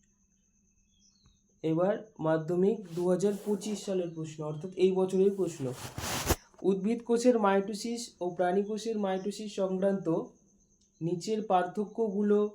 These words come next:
বিবেচনা করো এবং কোনগুলো সঠিক তা বেছে নাও। উদ্ভিদ কোষের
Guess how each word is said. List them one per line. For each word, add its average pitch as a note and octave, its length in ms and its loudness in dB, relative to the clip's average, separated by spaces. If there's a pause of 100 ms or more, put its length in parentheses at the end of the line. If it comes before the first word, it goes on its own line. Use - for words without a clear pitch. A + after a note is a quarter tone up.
(380)
বিবেচনা G3 600 4
করো G#3 220 6
এবং G#3+ 100 2 (120)
কোনগুলো G3+ 360 4
সঠিক G3+ 360 -2 (760)
তা G3+ 100 6 (120)
বেছে F3+ 320 4
নাও। A#2+ 140 0 (1700)
উদ্ভিদ G3 320 4
কোষের A#3 240 4